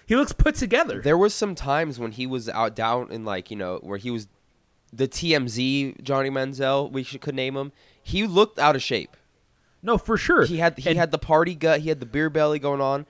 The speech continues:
Speaker 2: So it's like, if he, if he's already showing up at these, at this throwing availability in shape, that's the first, like, "Okay, I'm taking this seriously. I'm not,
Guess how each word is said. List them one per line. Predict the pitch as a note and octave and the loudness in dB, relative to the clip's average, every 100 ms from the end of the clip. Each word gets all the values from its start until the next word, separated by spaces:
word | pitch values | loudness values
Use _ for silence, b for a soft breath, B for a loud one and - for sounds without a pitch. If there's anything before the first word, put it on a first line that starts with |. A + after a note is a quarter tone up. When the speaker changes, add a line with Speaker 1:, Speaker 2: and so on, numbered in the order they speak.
| b b b | b b b
Speaker 2:
So | C#3+ | -2
it's | C#3+ D#3 | -2 0
like, | C#3+ C#3 | -2 -2
if | C#3 - | -8 -8
he, | F3 F2 | -10 -8
if | C3+ | -6
he's | G3+ A3 | -4 -2
already | D3+ D#3+ E3+ | 2 2 0
showing | D3 D3 D3 B2+ | 0 2 2 2
up | B2+ B2 | 0 0
at | A2+ | -2
these, | C3 B2 | -2 0
at | A2+ A2 | -2 -2
this | B2 - | -4 -6
throwing | G#2+ A2 A#2+ C3+ | -2 2 2 0
availability | C3+ C3+ C3+ C#3 C#3 D3+ - b b b _ - | 0 0 0 0 0 -4 -8 b b b _ -4
in | C#3 D#3 | -2 -2
shape, | - C3+ D3+ | -2 -2 0
that's | C3 C3 | 0 0
the | - | -2
first, | B2 B2+ B2 - | -6 -2 -2 0
like, | G#2+ G#2 A#2 | -2 -2 -6
"Okay, | - G#2 | -8 -4
I'm | F2+ G#2+ | -4 -4
taking | A#2+ G#2+ G#2 | -6 -6 -8
this | G2 | -8
seriously. | G#2 F#2+ F2 F2+ F#2 | -6 -8 -8 -6 -6
I'm | G#2+ | -2
not, | A2+ A2 | 0 0